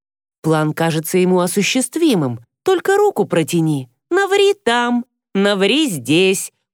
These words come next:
Купи место на лодке до Южной Суматры, пересядь на тачку, брось тачку, купи билет на самолет, помаши Индонезии ладошкой, скажи гудбай, и поэтому Рид проявляет благосклонный интерес.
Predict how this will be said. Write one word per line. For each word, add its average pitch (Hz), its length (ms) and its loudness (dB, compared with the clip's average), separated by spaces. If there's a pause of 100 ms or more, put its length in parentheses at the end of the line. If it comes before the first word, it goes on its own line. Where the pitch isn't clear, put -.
(140)
Купи 349 340 2
место 170 380 0
на 165 160 2
лодке 156 340 0
до 156 140 0
Южной 147 400 0
Суматры, 285 720 -2 (120)
пересядь 381 520 0
на 202 200 2
тачку, 359 720 -2
брось 320 540 0
тачку, 294 580 -2 (200)
купи 381 260 0
билет 147 300 0
на 147 80 0
самолет, 311 520 -2 (280)
помаши 403 580 0
Индонезии 214 640 0
ладошкой, 165 920 0 (160)
скажи 170 380 -2
гудбай, 170 580 -2 (320)
и 349 180 2 (260)
поэтому 359 760 -2 (320)
Рид 415 320 2
проявляет 339 800 -2
благосклонный 269 1500 0
интерес. 185 880 -2